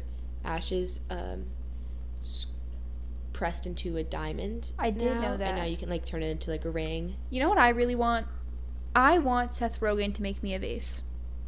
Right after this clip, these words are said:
Speaker 1: Yeah.
Speaker 2: I don't know if anyone follows Seth Rogen on Twitter, but he is making beautiful vases, and I just want one.
Speaker 1: He's a
Speaker 2: They're
Speaker 1: funny kid.
Speaker 2: so,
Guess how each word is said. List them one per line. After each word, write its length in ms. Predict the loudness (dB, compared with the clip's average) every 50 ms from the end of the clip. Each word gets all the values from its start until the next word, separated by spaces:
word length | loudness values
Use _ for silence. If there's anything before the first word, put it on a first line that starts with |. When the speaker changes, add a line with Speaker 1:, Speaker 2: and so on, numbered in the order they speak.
| -6 -6 -6 -6 -6 -4 -4
Speaker 1:
Yeah. 300 | -4 -2 -2 -2 0 4 6
Speaker 2:
I 80 | 6 6
don't 140 | 6 6
know 140 | 6 6 6
if 140 | 4 6 6
anyone 320 | 6 6 6 6 4 2 2
follows 300 | 4 6 6 6 6 4
Seth 160 | 0 2 4
Rogen 220 | 4 4 4 4
on 140 | 2 2 0
Twitter, 400 | 2 4 4 4 4 4 2 0 -4 -6 -6 -4 0 2
but 100 | 2 2
he 220 | 4 6 8 8 8
is 120 | 8 8
making 280 | 6 6 6 6 4 2
beautiful 480 | 4 4 4 4 4 2 0 -2 0
vases, 420 | 0 0 0 -2 -2 -4 -4 -4 -2
and 100 | 0 2
I 120 | 2 4
just 180 | 4 4 4 4
want 220 | 2 2 4 2
one. 160 | 2 2 0 -2 -4 -6
Speaker 1:
He's 80 | -2 4 4
a 40 | 6
Speaker 2:
They're 80 | 6
Speaker 1:
funny 140 | 8 8 8
kid. 60 | 8 8
Speaker 2:
so, 600 | 6 6 6 6 6 6 6 6 4 4 2